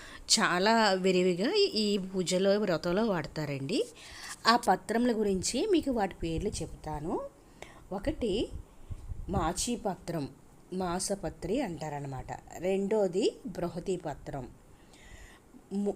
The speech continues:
అంటే వాకుడాకు. మూడవది బిల్వపత్రం, అంటే మారేడు దళం. నాలుగు దూర్వాయుగ్మం, అంటే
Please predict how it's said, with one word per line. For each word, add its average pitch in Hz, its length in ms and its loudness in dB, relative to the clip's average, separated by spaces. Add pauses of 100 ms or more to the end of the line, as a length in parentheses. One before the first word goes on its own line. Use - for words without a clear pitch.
అంటే 214 240 0
వాకుడాకు. 156 840 -2 (100)
మూడవది 202 680 2
బిల్వపత్రం, 170 840 -4 (260)
అంటే 208 200 -4
మారేడు 156 600 -2
దళం. 131 380 -8 (540)
నాలుగు 180 560 0 (160)
దూర్వాయుగ్మం, 156 1040 -2 (680)
అంటే 180 240 -2